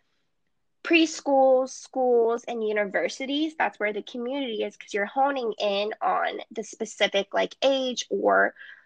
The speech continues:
you know, type of people within that specific area.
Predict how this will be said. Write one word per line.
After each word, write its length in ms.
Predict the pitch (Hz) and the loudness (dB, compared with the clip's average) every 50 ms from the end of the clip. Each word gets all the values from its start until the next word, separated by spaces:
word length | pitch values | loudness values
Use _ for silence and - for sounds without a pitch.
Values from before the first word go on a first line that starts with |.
| _ _ _ _ _ _ - | _ _ _ _ _ _ 0
you 180 | 247 285 302 | 2 4 4
know, 380 | 277 240 214 202 196 196 196 202 _ _ _ _ _ _ _ _ _ _ _ - _ _ _ - 277 | 6 6 6 6 4 2 0 -6 _ _ _ _ _ _ _ _ _ _ _ -20 _ _ _ -16 -8
type 220 | - 277 269 262 254 | -4 -4 -4 -2 -2
of 120 | 240 - | -6 -6
people 300 | - 277 262 - 233 220 | -6 -8 -6 -4 -2 -2
within 360 | 220 214 208 - 208 208 208 | -2 -2 -2 -4 -4 -4 -4
that 160 | 208 214 208 | -6 -8 -8
specific 540 | - - - 214 - - 202 202 196 190 - - | -10 -12 -14 -14 -12 -12 -10 -8 -8 -8 -6 -2
area. 520 | 269 370 370 349 - - - - - - | -2 0 0 0 -2 -2 -4 -4 -6 -8